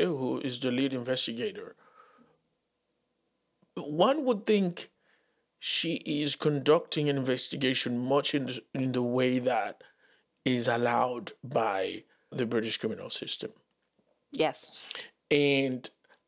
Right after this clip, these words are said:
Speaker 1: I don't know if it's intentional, but you can see the stark differences between how an investigation like this is,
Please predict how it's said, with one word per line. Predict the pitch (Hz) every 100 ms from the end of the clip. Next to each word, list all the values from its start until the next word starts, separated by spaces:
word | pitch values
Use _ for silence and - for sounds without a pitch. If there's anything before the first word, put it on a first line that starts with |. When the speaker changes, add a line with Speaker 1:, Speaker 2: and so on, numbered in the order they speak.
| _ 151
Speaker 1:
I | 160
don't | 214 220 180
know | 170 185 190 185
if | 160 -
it's | 151 131
intentional, | 127 - - 240 254 - 135 107 95 170 - _ _ - _ _ _ _ -
but | 127 143 139 123 - _ _ _ -
you | 139 156
can | 170 165 143
see | 127 - - 233 220 135 - _ _
the | 143 135
stark | - - 165 180 -
differences | 143 143 104 95 - 87 - -
between | 127 117 - 127 123 120 110 _ _ _ _ _
how | 117 98 135 131 131 127 -
an | 123
investigation | 120 120 - 117 160 185 160
like | 131
this | 120 113 113
is, | 107 -